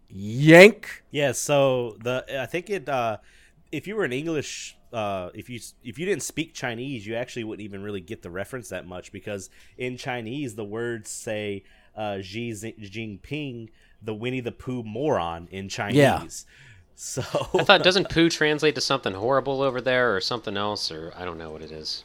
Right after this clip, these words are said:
Speaker 1: I am unsure.
Speaker 2: If he didn't before, now
Speaker 3: Yeah.
Speaker 2: he does. <laughs>
Speaker 1: But, like, this, this had been a joke s-, ever since, like, two thousand eleven. Like, I remember the,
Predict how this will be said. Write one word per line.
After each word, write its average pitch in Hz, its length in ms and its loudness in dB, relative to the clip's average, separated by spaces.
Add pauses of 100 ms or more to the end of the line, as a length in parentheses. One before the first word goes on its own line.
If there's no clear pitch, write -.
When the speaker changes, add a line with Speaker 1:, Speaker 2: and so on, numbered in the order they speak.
Speaker 1:
I 127 180 6
am 123 140 2
unsure. 92 500 -4
Speaker 2:
If 147 260 -4
he 151 120 4
didn't 151 300 2
before, 143 440 2
now 135 220 2
Speaker 3:
Yeah. 117 60 0
Speaker 2:
he 110 40 -2
does. 107 380 -4 (360)
<laughs> - 380 -4
Speaker 1:
But, 196 380 8 (180)
like, 190 280 6
this, 233 200 2
this 240 220 2
had 240 160 8
been 190 100 8
a 165 80 6
joke 139 360 2
s-, - 120 -12
ever 131 160 0
since, 127 320 -6
like, 107 200 -4
two - 180 -6
thousand 123 320 0
eleven. 92 340 -8
Like, 85 140 -8
I 113 60 2
remember 127 440 4
the, 101 600 -6